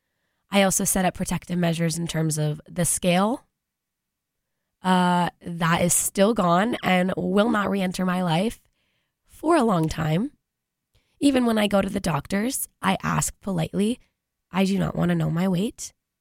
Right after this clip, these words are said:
And you are completely entitled to ask that question and to receive that request. Going to college,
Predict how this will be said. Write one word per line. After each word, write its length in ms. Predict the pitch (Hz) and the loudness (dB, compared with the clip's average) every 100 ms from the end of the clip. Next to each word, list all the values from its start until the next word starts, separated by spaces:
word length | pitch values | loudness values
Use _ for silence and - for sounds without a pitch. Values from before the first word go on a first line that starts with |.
| _ _ _ | _ _ _
And 200 | 175 180 | 0 2
you 100 | 175 | 2
are 100 | 165 | 0
completely 640 | - 190 - 233 202 196 | -4 -8 -4 -2 0 2
entitled 480 | 185 165 170 170 170 | 0 0 0 0 -2
to 140 | 180 | -4
ask 240 | 160 151 - | -6 -8 -6
that 160 | 170 | -8
question 500 | - 160 151 - 202 | -8 -6 -4 -2 -2
and 160 | 175 170 | 0 -2
to 120 | - | -2
receive 480 | 165 160 - 156 160 | -2 -2 -4 -4 -6
that 220 | 151 160 - _ _ _ _ _ | -6 -8 -10 _ _ _ _ _
request. 680 | 190 - 170 208 - - - _ _ _ _ _ _ _ _ _ _ _ _ _ _ _ _ _ _ _ _ _ _ _ _ _ _ _ _ _ _ _ _ _ _ _ _ _ _ _ _ _ - | -8 -4 -2 -2 -2 -12 -14 _ _ _ _ _ _ _ _ _ _ _ _ _ _ _ _ _ _ _ _ _ _ _ _ _ _ _ _ _ _ _ _ _ _ _ _ _ _ _ _ _ 2
Going 240 | 196 208 | 2 4
to 100 | 208 | 0
college, 420 | - 170 175 202 | 0 2 2 2